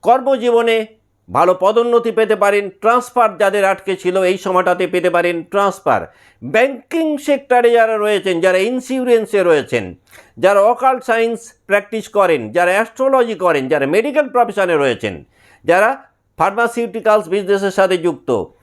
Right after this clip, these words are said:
যারা লিগ্যাল প্রফেশনে রয়েছেন, স্পেশালি যারা সাইবার ক্রাইমে রয়েছেন বা সাইবার সিকিউরিটিজে রয়েছেন, তাদের জন্য এই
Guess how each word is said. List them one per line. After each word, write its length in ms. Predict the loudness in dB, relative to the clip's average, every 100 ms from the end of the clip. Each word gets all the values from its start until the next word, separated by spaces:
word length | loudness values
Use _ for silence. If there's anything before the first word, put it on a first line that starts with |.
| _ _ 0
যারা 280 | 2 2
লিগ্যাল 440 | 0 -2 0 0 0
প্রফেশনে 560 | -2 -2 -2 0 2
রয়েছেন, 540 | 2 2 0 -2 -2 -4
স্পেশালি 640 | -10 -4 -2 2 2 2
যারা 240 | 0 0 -2
সাইবার 500 | 0 0 2 0 0
ক্রাইমে 400 | 0 0 0 0
রয়েছেন 440 | 0 0 -2 0
বা 200 | 0 0 -6 _ _ _
সাইবার 500 | -6 0 0 2 0
সিকিউরিটিজে 800 | -2 -6 -4 -2 -2 0 2 2
রয়েছেন, 560 | 2 0 -2 -2 -4 -8 _ _ _ _
তাদের 380 | 0 0 0 -2
জন্য 340 | -2 -2 0 2
এই 240 | 2